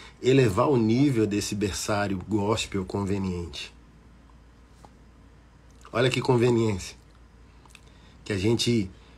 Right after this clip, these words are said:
pede perdão pra um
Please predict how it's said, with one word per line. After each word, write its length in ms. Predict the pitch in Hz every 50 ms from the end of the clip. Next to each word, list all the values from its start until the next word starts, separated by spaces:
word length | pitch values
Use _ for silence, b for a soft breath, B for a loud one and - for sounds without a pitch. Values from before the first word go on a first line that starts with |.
| b b - -
pede 680 | - 120 127 131 139 147 151 135 107 110 113 104 - - - - - - - - - - - - - - - - - - - - - -
perdão 500 | 123 107 85 98 95 98 113 120 123 123
pra 220 | 127 117 110 104 104
um 340 | 101 104 117 135 165 196